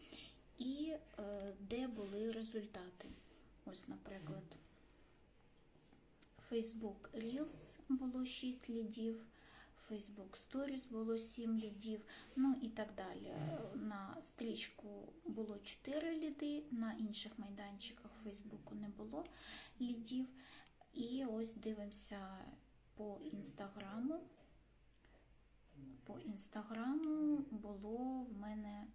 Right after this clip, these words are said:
найбільше лідів. В Instagram Stories було тридцять один лід. Тобто, е, якщо ви вперше запускаєте рекламу, можна зробити її і на Instagram,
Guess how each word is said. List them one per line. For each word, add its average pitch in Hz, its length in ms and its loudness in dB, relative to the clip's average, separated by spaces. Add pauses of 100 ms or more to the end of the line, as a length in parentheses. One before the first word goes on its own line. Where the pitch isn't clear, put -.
найбільше 202 720 -2
лідів. 196 540 -4 (520)
В 220 100 0
Instagram 208 760 0 (120)
Stories - 640 -6
було 220 340 -4
тридцять 226 500 -6
один 196 420 -4 (380)
лід. - 380 -4 (2000)
Тобто, 226 600 0 (380)
е, 208 420 2
якщо 220 280 0
ви 226 120 2
вперше 214 480 -2
запускаєте 233 600 -4
рекламу, 302 460 0
можна 214 800 4 (120)
зробити 214 580 -4
її 208 480 -4
і 226 60 6
на 208 120 2
Instagram, 208 640 -4